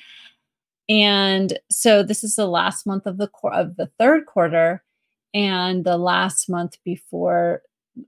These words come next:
obviously, the fourth quarter rolls around. So, um, it really can be such a pivotal month, I think, where we can really lean in to finishing out this year strong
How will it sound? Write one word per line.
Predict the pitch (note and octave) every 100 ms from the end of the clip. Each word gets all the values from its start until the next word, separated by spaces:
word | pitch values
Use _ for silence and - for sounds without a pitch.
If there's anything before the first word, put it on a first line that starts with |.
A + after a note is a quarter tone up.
| -
obviously, | F3+ F3+ - F3+
the | F3
fourth | F3+ - G#3 -
quarter | _ F3+ E3
rolls | D3+ D#3+ D#3
around. | D#3 D#3+ D3+ - -
So, | - E3+ D#3+ D#3+ E3 E3 _ _ _ _ _
um, | G#3 G3 F3+
it | - A3
really | A3+ B3+ D4+
can | D4+ C#4 A#3+
be | A3+ G#3+
such | - G3 - -
a |
pivotal | F#3+ G3 F3+ F#3 F3+
month, | F3 F3 F3 E3 - - _
I | G#3 G3
think, | - F3 E3+
where | F3 E3+ F3 E3+ E3+ E3+ -
we | F3+ F#3 F3 F3 F3 E3+ - _ -
can | G3+ F3+ E3+ E3+ F3 E3+ - _ _ _ _ _
really | F#3 F#3+ F#3
lean | F3 F3 F#3+ G3 G#3+
in | - F3+ F3 F#3+ A3 B3 - - -
to | G#3 G#3 G3 G3+ - _
finishing | G#3 A3 A3+ G#3+
out | G3+ F3 -
this | G3+ -
year | - F3
strong | - - E3 - -